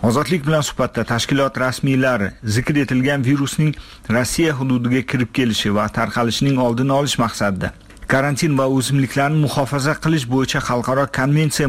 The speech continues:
moddalariga asoslangan holda Farg'onadan pomidor va qalampir import qilishga cheklov kiritilganini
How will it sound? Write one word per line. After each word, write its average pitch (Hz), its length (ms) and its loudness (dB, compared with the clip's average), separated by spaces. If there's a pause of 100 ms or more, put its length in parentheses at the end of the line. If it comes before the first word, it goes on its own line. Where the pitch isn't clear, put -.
moddalariga 123 680 0
asoslangan 110 680 2
holda 147 280 0 (380)
Farg'onadan 113 640 2
pomidor 113 440 2
va 107 40 0 (100)
qalampir 104 440 -2 (160)
import 151 280 -2 (100)
qilishga 113 360 0 (380)
cheklov 123 440 0
kiritilganini 101 680 2